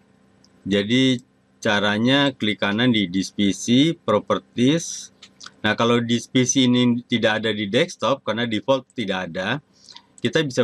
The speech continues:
buka di My Computer, lalu Disk P C, klik kanan Properties. Oke, di sini kita lihat di Device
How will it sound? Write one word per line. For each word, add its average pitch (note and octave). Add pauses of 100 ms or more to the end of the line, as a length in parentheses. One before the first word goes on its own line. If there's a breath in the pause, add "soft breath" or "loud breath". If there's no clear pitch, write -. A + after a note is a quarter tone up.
buka A2+
di A2+
My G#2+
Computer, A2+
lalu A#2+ (100)
Disk -
P G2+
C, D#3+
klik G2+
kanan A2
Properties. G2+ (1080 loud breath)
Oke, A#2
di G#2
sini D3+
kita C3+
lihat A#2+
di A2+
Device G#2